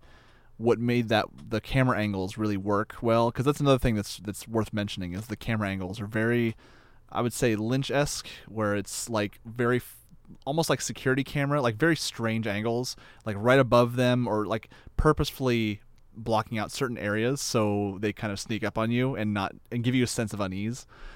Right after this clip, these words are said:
Um, and so the tank controls worked a lot better back in Silent Hill one, because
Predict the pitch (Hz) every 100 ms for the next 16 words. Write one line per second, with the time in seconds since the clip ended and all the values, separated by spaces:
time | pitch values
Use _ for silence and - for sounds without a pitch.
0 | - - 110 113 110 135 147 127 127 151
1 | 151 123 120 104 110 113 110 98 98 107
2 | 101 95 95 95 101 98 - - 101 98
3 | 107 110 170 139 131 113 107 101 95